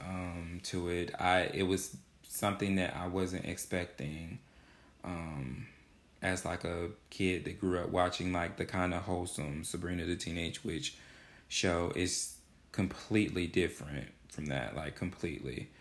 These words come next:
Beyond, beyond, um, the actress being, like, blonde and kinda wholesome and sweet at times, um, it, it completely differs from, um,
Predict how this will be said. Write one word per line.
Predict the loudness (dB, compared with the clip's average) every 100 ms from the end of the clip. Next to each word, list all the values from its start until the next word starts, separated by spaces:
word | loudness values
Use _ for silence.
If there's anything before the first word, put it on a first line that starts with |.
| -20 -18 6
Beyond, | 8 10 10 10 8 6 4
beyond, | 8 10 10 10 8
um, | 6 6 8 8 6
the | 8
actress | 8 6 4 2
being, | 4 6 6 6 6
like, | 6 6 4
blonde | 6 8 8 8 6 6
and | 4 4
kinda | 4 6 6
wholesome | 4 2 2 2
and | 2
sweet | 2 4 6 6 4 -2 -8 2
at | 4 4
times, | 2 2 2 -2 -8 -16 -18 -4 4
um, | 6 6
it, | 4 4
it | 2 2
completely | 2 4 4 4
differs | 4 4 4 0 0
from, | 0 0 2 2 0 0
um, | 2 2 2 0 -2 -4